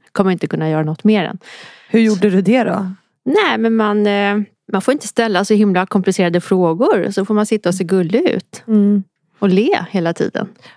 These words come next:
Speaker 2: Men, så, men det var en fördel för att du fick information, men var det svårt att vända det sen? Eller var det
Speaker 1: Nej, då kan jag ju jobba med den informationen för
Speaker 2: Mm.
Speaker 1: att få igenom saker som jag vill ha igenom.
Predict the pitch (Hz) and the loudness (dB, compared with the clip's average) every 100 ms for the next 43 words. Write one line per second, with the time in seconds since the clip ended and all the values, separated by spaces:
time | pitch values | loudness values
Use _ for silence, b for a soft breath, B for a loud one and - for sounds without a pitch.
0 | B 214 180 226 226 220 220 247 247 240 | B 0 2 0 2 2 2 0 0 -2
1 | 202 196 180 208 196 208 185 185 202 185 | 0 0 0 -2 -2 -4 0 0 2 0
2 | - 226 202 202 196 214 196 208 208 196 | 2 0 2 0 0 -2 -2 0 0 0
3 | 196 254 220 - 165 - 196 202 202 202 | 0 0 0 -2 -4 -8 -6 -6 -2 -2
4 | 190 185 185 190 190 180 233 269 226 226 | 0 0 0 0 0 0 0 0 0 -2
5 | 247 220 185 185 185 196 180 208 190 165 | -2 0 0 0 0 -2 -2 -2 -2 -2
6 | 165 160 160 160 160 165 151 151 - - | -4 -4 -4 -4 -2 -2 -2 -8 -8 -2
7 | 160 151 156 - - 180 170 175 165 160 | 0 0 -2 -8 -6 -2 0 0 -2 -4
8 | 147 - - 160 151 156 151 175 170 160 | -6 -6 -4 -2 0 -2 -2 -4 -4 -8